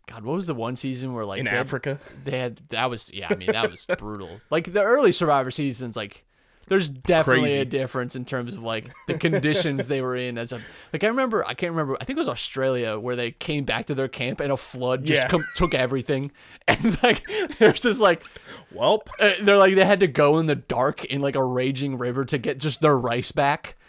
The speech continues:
Speaker 1: <laughs> It's just like, you know, now it's still, it's still difficult, but it's like, it's different. It's
Speaker 2: Yeah.
Speaker 1: wildly different.
Speaker 2: Africa, they're just, like, in a sea bear ring from
Speaker 1: Yeah,
Speaker 2: SpongeBob.
Speaker 1: exactly.
Speaker 2: It's like, all right,
Speaker 1: Yeah,
Speaker 2: avoid
Speaker 1: like, in the
Speaker 2: these
Speaker 1: middle,
Speaker 2: lions.
Speaker 1: in the middle of the night, they're, like, watching lions, like, stalk their,
Speaker 2: Someone's
Speaker 1: uh,
Speaker 2: gotta be on security watch
Speaker 1: <laughs>
Speaker 2: because Simba might maul
Speaker 1: But I
Speaker 2: us.
Speaker 1: remember a few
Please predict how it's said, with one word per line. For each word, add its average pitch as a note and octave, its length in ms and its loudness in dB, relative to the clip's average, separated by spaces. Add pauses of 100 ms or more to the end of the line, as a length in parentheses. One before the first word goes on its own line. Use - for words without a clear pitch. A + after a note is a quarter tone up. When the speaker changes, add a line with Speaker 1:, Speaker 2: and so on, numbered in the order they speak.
(240)
Speaker 1:
<laughs> - 320 -6 (580)
It's G4+ 600 0
just A#3+ 220 -2
like, G#3+ 200 4 (460)
you C#4+ 100 -2
know, B3+ 120 8
now B3+ 320 4
it's A3 100 0
still, G#3+ 220 0
it's - 140 -6
still F4 100 -4
difficult, B2+ 680 -4
but C3+ 80 -4
it's C#3 140 -6
like, C#3 260 -2
it's F3 260 4
different. A#2+ 600 -4
It's F3+ 160 2
Speaker 2:
Yeah. D3 200 2
Speaker 1:
wildly C3+ 520 2
different. B2 400 -2
Speaker 2:
Africa, C3+ 320 -4
they're C3 100 -2
just, B2 200 -8
like, C3 120 -4
in A#2+ 80 -4
a A2 60 -6
sea D#3 340 -6
bear A#2+ 300 -4
ring G#2+ 260 -8
from B2 160 -12
Speaker 1:
Yeah, B2+ 220 -4
Speaker 2:
SpongeBob. C3 120 -2
Speaker 1:
exactly. C3+ 360 -2
Speaker 2:
It's B2+ 100 -4
like, C3 140 2
all E3+ 60 4
right, F#3+ 100 4
Speaker 1:
Yeah, G3 140 4
Speaker 2:
avoid D#3+ 200 2
Speaker 1:
like, F#3 80 6
in F3 80 2
the F3 60 2
Speaker 2:
these E3+ 80 2
Speaker 1:
middle, F3 160 6
Speaker 2:
lions. C3 240 0
Speaker 1:
in D#3+ 60 0
the E3 100 2
middle D#3 240 4
of C3+ 40 -2
the C3+ 100 -2
night, B2+ 300 -4
they're, B2 140 -2
like, A#2+ 240 -8
watching A#2 400 -6
lions, A2 380 -10
like, A#2 100 -12
stalk - 560 -6
their, A#2+ 80 -10
Speaker 2:
Someone's D#3 300 4
Speaker 1:
uh, D3+ 40 0
Speaker 2:
gotta D#3+ 120 6
be C#3+ 120 4
on C#3+ 140 2
security C3 600 -6
watch A2 480 -6
Speaker 1:
<laughs> - 0 -
Speaker 2:
because C3+ 280 -2
Simba D3+ 500 2
might A#2 280 -2
maul A#2 440 -4
Speaker 1:
But F3+ 120 -2
I G3+ 40 -2
Speaker 2:
us. D#4 200 -4
Speaker 1:
remember G#3 160 -2
a - 20 -4
few F3+ 680 -6